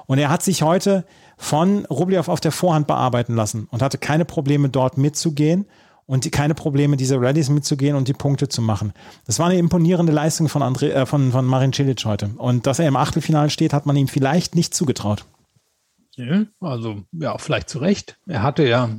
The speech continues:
Speaker 2: Probleme in den letzten zwei, zweieinhalb Jahren. Er hatte, das müsste beim U S Open zwanzig neunzehn, ach, was gegen Nishikori oder weiß gar nicht mehr gegen wen, hat er ein Match hergegeben,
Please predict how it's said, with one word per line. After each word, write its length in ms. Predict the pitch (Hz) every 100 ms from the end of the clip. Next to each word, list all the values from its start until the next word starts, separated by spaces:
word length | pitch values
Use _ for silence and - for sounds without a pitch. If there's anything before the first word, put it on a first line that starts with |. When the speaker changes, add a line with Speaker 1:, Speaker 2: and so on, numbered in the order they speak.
| 151
Speaker 2:
Probleme 600 | - 135 117 120 202 190 - -
in 140 | 160
den 160 | 127 117
letzten 320 | 113 - 131
zwei, 280 | - 127 117
zweieinhalb 500 | - 117 113 117 113
Jahren. 360 | 110 151 120 -
Er 200 | 151 120
hatte, 560 | 117 120 127 120 120 117
das 140 | 113
müsste 180 | 131 -
beim 120 | 139
U 80 | 120
S 100 | 117
Open 240 | 139 135 127
zwanzig 580 | - 120 135 - 131
neunzehn, 880 | 127 113 143 147 - 135 135 135 117 -
ach, 160 | 120 -
was 180 | 117 -
gegen 160 | 131
Nishikori 840 | 127 123 139 - 165 156 139 135 131
oder 280 | 156 113 101
weiß 180 | - 117
gar 80 | 135
nicht 100 | 110
mehr 120 | 117
gegen 180 | 117 117
wen, 220 | 113 110
hat 140 | 117 139
er 20 |
ein 100 | 117
Match 220 | 117 -
hergegeben, 640 | 143 127 120 120 120 117